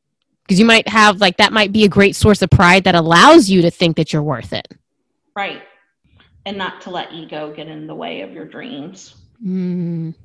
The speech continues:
Speaker 1: Mm-hmm.
Speaker 2: Because you don't want to be the, well, not that I cared, but, you know, I was that girl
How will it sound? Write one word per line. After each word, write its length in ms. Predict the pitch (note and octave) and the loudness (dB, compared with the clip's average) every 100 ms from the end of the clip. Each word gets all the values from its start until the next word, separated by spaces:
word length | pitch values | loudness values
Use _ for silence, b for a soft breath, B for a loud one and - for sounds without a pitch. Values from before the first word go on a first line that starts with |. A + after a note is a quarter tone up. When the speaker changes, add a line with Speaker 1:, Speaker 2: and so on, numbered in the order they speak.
| _ _ _ _ _ | _ _ _ _ _
Speaker 1:
Mm-hmm. 480 | F3+ F3 E3+ E3+ F3 - _ _ _ _ _ _ _ _ _ | -6 -4 -4 -6 -6 -10 _ _ _ _ _ _ _ _ _
Speaker 2:
Because 360 | C#4 C#4 E4 D#4+ | -10 -8 -8 -8
you 100 | F4+ | -8
don't 300 | A4 C4 A3 | -6 -8 -12
want 340 | G#3+ B3 - | -10 -12 -10
to 100 | D4 | -10
be 520 | A#3 B3+ C4 C4 C4 C4 B B B | -8 -8 -8 -10 -14 -20 B B B
the, 760 | F#3+ A#3+ A#3+ A#3+ A#3 A#3 A3 - | -14 -10 -8 -8 -10 -10 -14 -12
well, 600 | A#3 A3 E3+ - _ _ _ _ _ _ _ | -8 -8 -10 -14 _ _ _ _ _ _ _
not 240 | A3+ A#3 B3+ | -6 -6 -6
that 120 | A#3+ | -8
I 100 | D#3 | -8
cared, 840 | - F#3+ A#3+ E3+ D3 F3 A3+ - _ _ _ _ _ _ | -10 -12 -10 -10 -10 -12 -14 -18 _ _ _ _ _ _
but, 400 | A3+ G#3+ G3+ - - | -8 -8 -8 -12 -12
you 120 | A#3+ | -8
know, 380 | A#3+ G#3+ G#3 - | -6 -6 -8 -10
I 140 | G#3 A3+ | -10 -10
was 420 | B3 A#3+ A#3 A3+ | -8 -6 -8 -10
that 340 | G#3+ G3+ F#3+ F#3+ | -8 -8 -10 -14
girl 840 | F#3+ F#3+ G3+ G3 G3 G3 F#3+ | -12 -8 -6 -6 -6 -8 -12